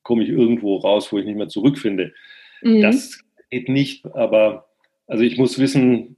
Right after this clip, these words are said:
Speaker 1: die, die, die Grunddinge muss ich wissen. Wer, wer
Speaker 2: Mhm.
Speaker 1: war's? Warum hat das gemacht? Wie hat das gemacht?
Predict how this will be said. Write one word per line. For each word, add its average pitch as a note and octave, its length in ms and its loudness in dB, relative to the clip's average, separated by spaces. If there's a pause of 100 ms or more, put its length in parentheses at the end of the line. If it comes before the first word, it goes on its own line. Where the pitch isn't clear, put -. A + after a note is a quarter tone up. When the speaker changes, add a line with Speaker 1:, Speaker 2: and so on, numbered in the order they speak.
(120)
Speaker 1:
die, D#3 540 -6
die, A2+ 280 0
die G#2 120 -6
Grunddinge B2+ 480 2
muss A2 200 -2
ich G#2+ 160 -8
wissen. G#2+ 320 -4
Wer, - 340 -6 (300)
wer A#2 260 2
Speaker 2:
Mhm. G#2+ 40 2
Speaker 1:
war's? A2+ 440 0 (220)
Warum A#2+ 300 -2
hat A#2+ 120 -4
das A2+ 200 -4
gemacht? A2 440 -2
Wie A#2 160 -6
hat A2+ 140 -8
das G#2+ 160 -6
gemacht? G#2+ 420 -2